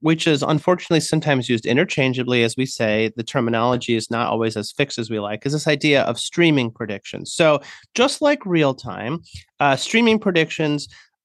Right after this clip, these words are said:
put the model in a place where it'll provide the response immediately, and things are depending, they're waiting on that response, right?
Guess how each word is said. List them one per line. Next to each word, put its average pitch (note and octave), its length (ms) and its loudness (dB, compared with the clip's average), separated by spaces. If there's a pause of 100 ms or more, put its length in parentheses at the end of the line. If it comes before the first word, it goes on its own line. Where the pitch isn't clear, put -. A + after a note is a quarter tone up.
(120)
put G3 220 2
the B3+ 80 4
model F3 420 4
in D#3 120 4
a E3 60 4
place C#3+ 460 0
where C3+ 200 2
it'll D3 260 0
provide C3+ 640 2
the C3+ 80 0
response B2 560 0
immediately, A#2+ 720 0
and B2+ 260 0
things D3 220 2
are C3 100 4
depending, A#2+ 560 0
they're A#2+ 140 2
waiting A#2+ 360 2
on G2+ 140 -2
that G2+ 180 -6
response, - 520 -10
right? A#2+ 200 -4